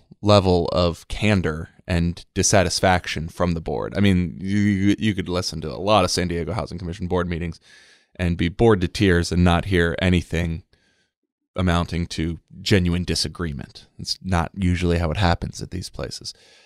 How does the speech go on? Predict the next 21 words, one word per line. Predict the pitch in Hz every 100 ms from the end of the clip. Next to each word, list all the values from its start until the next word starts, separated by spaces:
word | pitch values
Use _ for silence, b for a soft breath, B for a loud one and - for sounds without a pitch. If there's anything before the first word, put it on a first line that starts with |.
| b b -
Uh, | 85 67 - _ _ _ _ _ _
this | 117 135
was | 139 110
not | 160 -
settled | - 147 113 71 92
at | -
that | 82 -
board | 107 87
hearing. | - - - _ -
It | -
was | 92 -
settled | - 156 95 90
when | 90 90
Lisa | 90 -
Halverstadt | 90 87 90 - 82
began | 82 90 87 87
writing | 104 127 87
about | 73 80
that | - -
board | 78 71 -
hearing, | - 50 50